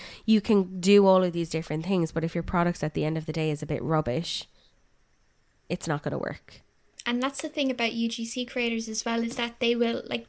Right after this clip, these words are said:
Speaker 2: they are completely honest. If something's not
Speaker 1: Yeah.
Speaker 2: working, they're gonna tell you. Whereas with influencers, as much as I love that industry, and I think it's,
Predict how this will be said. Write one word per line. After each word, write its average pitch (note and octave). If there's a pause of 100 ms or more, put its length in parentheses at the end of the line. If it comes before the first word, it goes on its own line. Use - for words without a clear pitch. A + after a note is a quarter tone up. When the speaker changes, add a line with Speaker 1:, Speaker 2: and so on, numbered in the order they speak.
Speaker 2:
they B3
are A#3
completely B3+
honest. C4
If A#3
something's C4
not A#3+
Speaker 1:
Yeah. E3
Speaker 2:
working, C4+ (500)
they're A#3+
gonna A#3+
tell A#3
you. B3+
Whereas A#3+
with A#3
influencers, C4
as A#3+
much B3
as C4+
I B3
love A#3
that A#3
industry, A#3
and A#3+
I A3+
think A#3
it's, -